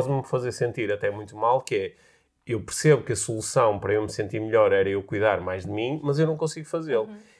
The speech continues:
Speaker 1: E isto, eh, às vezes até me pode fazer sentir um bocadinho culpado quando as pessoas dizem, "Opá, mas isso tem que ser a tua prioridade, tens que arranjar uma solução."
Speaker 2: Uhum.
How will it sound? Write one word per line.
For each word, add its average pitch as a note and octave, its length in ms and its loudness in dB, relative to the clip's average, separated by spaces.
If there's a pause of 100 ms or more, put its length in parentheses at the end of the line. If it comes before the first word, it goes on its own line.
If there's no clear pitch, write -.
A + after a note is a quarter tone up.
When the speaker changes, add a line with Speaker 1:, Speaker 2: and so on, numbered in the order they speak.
(140)
Speaker 1:
E A2 120 -8
isto, - 180 -6 (340)
eh, A2+ 220 -4
às G#2+ 140 0
vezes B2 180 4
até C3 180 4
me B2 80 0
pode C3 240 2
fazer A#2+ 260 0
sentir A2 320 -4
um A#2 60 -2
bocadinho A#2 340 0
culpado C3+ 480 2
quando D3+ 200 0
as D3+ 60 -6
pessoas D3+ 180 0
dizem, D#3+ 220 2
"Opá, G3 280 -6
mas D#2+ 140 -10
isso E2+ 100 -10
tem G#2 120 -4
que G2 60 -8
ser B2 160 -2
a C3 40 -2
tua D3 200 0
prioridade, F#3 480 2
tens A2 160 0
que - 100 2
arranjar B2+ 280 6
uma C#3+ 140 4
solução." D#3 460 -4
Speaker 2:
Uhum. G#3 220 -16